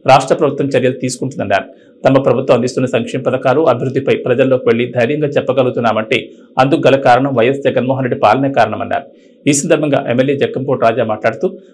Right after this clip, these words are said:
ముఖ్యమంత్రి వైఎస్ జగన్మోహన్ రెడ్డి పాలనలో ప్రవేశపెట్టిన నవరత్నాలతో అందరికీ లబ్ధి చేకూరుతుందన్నారు.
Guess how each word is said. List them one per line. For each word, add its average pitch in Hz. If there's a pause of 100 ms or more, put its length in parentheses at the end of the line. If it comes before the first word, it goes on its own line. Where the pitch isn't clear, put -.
(120)
ముఖ్యమంత్రి 175
వైఎస్ 131
జగన్మోహన్ 123
రెడ్డి 127
పాలనలో 120
ప్రవేశపెట్టిన 123
నవరత్నాలతో 120
అందరికీ 139
లబ్ధి 120
చేకూరుతుందన్నారు. 107